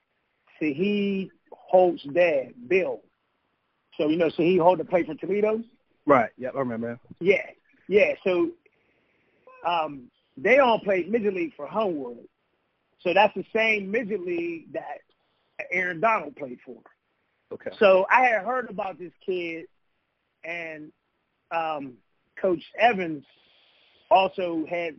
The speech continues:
Speaker 1: something to do with, he coaches Wilkinsburg. So Coach Evans had told him, "Listen, if you wa-, really wanna be, uh, get known out here, you gotta go down to two tenths. You gotta go down to Speed Train, and you gotta go down Thursday, on Thursday nights."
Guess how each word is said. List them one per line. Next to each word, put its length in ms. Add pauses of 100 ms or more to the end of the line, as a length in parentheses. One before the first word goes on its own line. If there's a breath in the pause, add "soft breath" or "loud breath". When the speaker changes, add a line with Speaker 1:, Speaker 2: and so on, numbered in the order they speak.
Speaker 1:
something 200
to 60
do 120
with, 80
he 80
coaches 360
Wilkinsburg. 760 (500 soft breath)
So 100
Coach 340
Evans 300
had 220
told 220
him, 120
"Listen, 300
if 100
you 140
wa-, 240
really 260
wanna 300 (500)
be, 400 (720)
uh, 340 (320)
get 220
known 340
out 220
here, 280
you 120
gotta 320
go 160
down 220
to 80 (100)
two 160 (100)
tenths. 220 (600 soft breath)
You 80
gotta 220
go 100
down 180
to 80
Speed 400
Train, 340
and 80
you 60
gotta 180
go 120
down 280
Thursday, 540 (300 soft breath)
on 120
Thursday 420
nights." 360